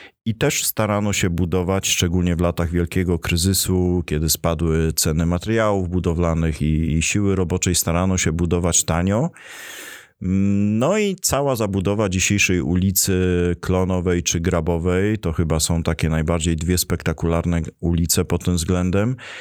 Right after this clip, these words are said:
to właśnie ślad działalności tejże spółki mieszkaniowej, która oczywiście nie budowała tylko na Grosfeldzie, budowała w różnych miejscach Bytomia. Budynki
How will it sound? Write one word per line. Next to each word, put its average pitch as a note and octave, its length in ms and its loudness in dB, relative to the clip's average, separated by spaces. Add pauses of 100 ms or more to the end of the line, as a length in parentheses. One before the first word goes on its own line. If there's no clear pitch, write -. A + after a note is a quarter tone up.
(280)
to C3 180 0
właśnie F#2 680 2
ślad F2 460 0
działalności E2 1120 2 (100)
tejże F#2 340 0
spółki F2+ 440 0
mieszkaniowej, E2 640 0
która G2 260 0
oczywiście E2+ 520 0
nie G2 120 2
budowała D#3 480 0
tylko F2 280 -2
na D#2+ 120 0
Grosfeldzie, F#2 540 0
budowała D#2+ 640 0 (480)
w E2+ 40 2
różnych F#2 600 0
miejscach D#2+ 760 0 (560)
Bytomia. D2 600 -4 (100)
Budynki G2+ 880 0